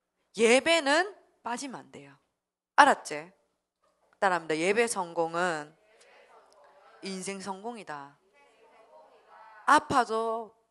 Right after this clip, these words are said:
예배 드려요. 드릴 수 있어요. 아픈 때 예배 드렸는데 더 살아나요. 어? 제가 증인입니다. 알겠죠? 따라합니다. 예배. 이거 반드시 반, 반에서도 선생님들이 계속 얘기하셔야 돼요.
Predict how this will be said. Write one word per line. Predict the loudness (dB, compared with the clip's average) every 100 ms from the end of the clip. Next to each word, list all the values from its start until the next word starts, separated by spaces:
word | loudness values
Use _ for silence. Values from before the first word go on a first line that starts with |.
| _ _ -10
예배 | -8 -8 -8
드려요. | -8 -8 -10 -14 -20 _ _ _
드릴 | -8 -6
수 | -6 -10
있어요. | -12 -12 -14 -20 _ _ _ _
아픈 | 4 6 6 6
때 | 4
예배 | 4 4 2
드렸는데 | -4 -6 -8 -10 -4
더 | -2
살아나요. | 2 0 0 -8 -12 -16 -20 _ _ _ _ _
어? | -10 -10
제가 | -6 -4 -4
증인입니다. | -4 -10 -14 -16 -20 -20 -20 _ _ _ _ _
알겠죠? | -10 -8 -6 -4 -2 -2
따라합니다. | -4 -6 -8
예배. | -4 -2 2 2 2 -6 _ _ _ _ _ _ _ -20 -20 _ _
이거 | -8 -4 0 0 0 -2 -4 -8 -16
반드시 | -16 -14 -8 -6 -6
반, | -4 -4 -4 -16 _ _ _ _
반에서도 | 0 2 2 -2 -6 -8
선생님들이 | -8 -6 -6 -10 -16 -16 -12
계속 | -8 -4 -4 -6
얘기하셔야 | -10 -8 -8 -8 -10
돼요. | -10 -12 -12